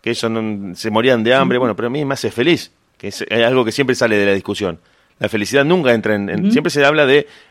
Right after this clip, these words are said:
Speaker 1: qué deja plata, qué va a ser un trabajo estable, qué te va a permitir progresar. Nadie te pregunta qué es lo que te hace feliz. Y a lo mejor vos querías pintar
Speaker 2: Ujú.
Speaker 1: cuadros abstractos y en tu casa solamente se habla de derecho. Bueno, me metí a la facultad.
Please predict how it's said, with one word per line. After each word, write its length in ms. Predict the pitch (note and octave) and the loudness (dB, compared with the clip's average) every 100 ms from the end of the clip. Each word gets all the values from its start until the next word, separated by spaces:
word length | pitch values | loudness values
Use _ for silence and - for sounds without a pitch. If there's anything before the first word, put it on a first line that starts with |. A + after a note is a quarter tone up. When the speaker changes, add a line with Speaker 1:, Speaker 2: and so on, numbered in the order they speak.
| _ - | _ -4
Speaker 1:
qué 120 | D3+ | 0
deja 260 | D3 C3+ A#2 | 2 2 2
plata, 380 | A#2+ A2+ A2 G2 - | 2 2 0 -4 -8
qué 120 | C#3+ | 2
va 80 | C#3+ | 2
a 40 | |
ser 120 | B2 B2 | 2 -2
un 60 | |
trabajo 280 | A2 A#2 A#2+ | 0 0 0
estable, 520 | - B2 A2+ A2+ G#2+ _ _ _ _ _ - | 0 2 2 0 -2 _ _ _ _ _ -6
qué 100 | C3+ | 2
te 60 | |
va 80 | C#3 | 4
a 40 | |
permitir 380 | B2 A#2 A2 C3 | 4 0 0 0
progresar. 480 | A#2+ A2 G#2+ C#3 - | 0 0 0 0 0
Nadie 260 | D#3 G3+ C3 | 0 2 2
te 100 | A2 | 2
pregunta 360 | A2+ A2 G#2 | 0 0 -2
qué 100 | A2 | -2
es 40 | B2+ | 0
lo 100 | A2 | 0
que 100 | G2+ | 0
te 80 | G#2+ | -4
hace 160 | A2 | -4
feliz. 440 | G#2 G2+ F2 - _ _ _ _ _ _ _ - | -4 -4 -4 -8 _ _ _ _ _ _ _ -6
Y 40 | |
a 40 | E3+ | -2
lo 60 | |
mejor 140 | G3 F#3+ | 0 0
vos 100 | D#3 | 0
querías 200 | E3+ D3 | 0 0
pintar 320 | C#3+ E3+ G3 | -2 2 2
Speaker 2:
Ujú. 80 | B3 | 4
Speaker 1:
cuadros 320 | F3 D3+ B2+ | 2 2 0
abstractos 600 | B2 - C3 F#2+ B2 - - _ - | -4 -2 -4 -2 -6 -6 -18 _ -10
y 60 | B2 | -6
en 80 | |
tu 80 | A#2+ | -2
casa 200 | F3 D3 | -2 -2
solamente 360 | B2+ D3 D3 C3+ | -2 0 0 -2
se 80 | C#3 | 0
habla 160 | C3+ | 2
de 140 | A#2+ A#2 | 2 0
derecho. 400 | G#2+ F#2+ - D#3 | 0 0 -2 -2
Bueno, 220 | F#3 F2+ | -2 -2
me 100 | G#2 | -4
metí 180 | G#2+ D#3 | -2 0
a 40 | |
la 40 | - | 0
facultad. 420 | G2+ A#2+ A#2+ | -2 0 -2